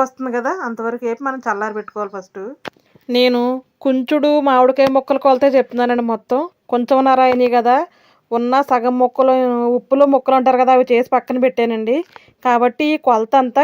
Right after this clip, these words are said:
కేవలం కొంచెం ముక్కలు మాత్రమే ఎండలో పోసి చేస్తున్నాను. కొంచెం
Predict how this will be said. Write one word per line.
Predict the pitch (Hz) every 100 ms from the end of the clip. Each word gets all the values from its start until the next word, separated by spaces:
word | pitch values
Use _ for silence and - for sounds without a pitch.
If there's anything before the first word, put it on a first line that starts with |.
| 302
కేవలం | 247 226 262 311 285
కొంచెం | 254 240 254
ముక్కలు | 247 247 247
మాత్రమే | 240 233 262 247
ఎండలో | 233 247 226
పోసి | 240 -
చేస్తున్నాను. | 240 220 - 214 208 208 - _ _ _ _ -
కొంచెం | 240 247